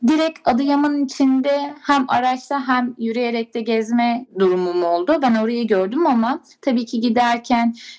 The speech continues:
e, Osmaniye'ye de uğradım, Adıyaman'a da uğradım, Kahramanmaraş'a da uğradım.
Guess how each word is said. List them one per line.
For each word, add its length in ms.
e, 460
Osmaniye'ye 840
de 80
uğradım, 500
Adıyaman'a 640
da 40
uğradım, 360
Kahramanmaraş'a 1000
da 120
uğradım. 500